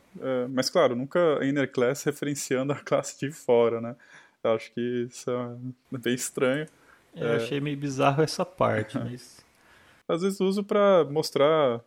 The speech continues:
Speaker 1: ali, eu s-, se a classe, é, eu vou criar a classe só naquela classe externa, aí eu deixar um isoladinho ali, deixar as coisas mais próximas ali, mas é, é muito raro também fazer isso, mas às vezes acontece.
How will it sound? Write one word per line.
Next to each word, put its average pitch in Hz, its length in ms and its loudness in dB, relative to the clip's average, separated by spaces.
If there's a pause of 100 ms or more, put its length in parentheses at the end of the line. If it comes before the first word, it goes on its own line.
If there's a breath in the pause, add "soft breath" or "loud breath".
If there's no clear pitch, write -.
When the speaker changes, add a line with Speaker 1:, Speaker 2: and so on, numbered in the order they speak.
Speaker 1:
ali, 123 360 -2
eu - 40 -10
s-, - 220 -8 (560)
se - 160 -4
a 139 60 4
classe, 139 500 -2 (560)
é, 113 160 -4
eu 120 100 -4
vou 123 140 0
criar 135 220 6
a - 20 4
classe 131 320 2
só - 480 0 (120)
naquela 127 440 2
classe 127 340 0
externa, 127 540 0 (320)
aí 127 140 -4
eu 143 440 -2 (240)
deixar 131 360 0
um - 20 2
isoladinho 131 640 -2
ali, 135 480 -4
deixar 123 280 -8 (380)
as - 100 -6
coisas 123 220 -2
mais 120 220 -4
próximas 123 640 0
ali, 120 260 -6 (680)
mas 147 480 -4
é, 175 220 -2
é 185 60 -6
muito 202 260 -6
raro 120 300 4
também 117 360 -6 (140)
fazer 120 320 -4
isso, - 260 -12
mas 120 220 -12
às 120 140 -10
vezes 123 520 -10
acontece. 113 720 -8